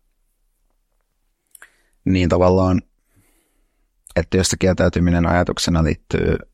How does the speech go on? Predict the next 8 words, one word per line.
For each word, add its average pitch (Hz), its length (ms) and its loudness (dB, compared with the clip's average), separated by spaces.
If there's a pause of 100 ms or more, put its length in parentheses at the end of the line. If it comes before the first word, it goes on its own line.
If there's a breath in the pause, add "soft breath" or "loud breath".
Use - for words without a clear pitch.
(540)
enemmän 87 360 0
siihen 92 500 0
alisteiseen – 90 840 0 (960)
asemaan 87 560 0
kuin 90 120 0
jotenkin 87 240 0
siihen, 85 400 0
että - 260 -6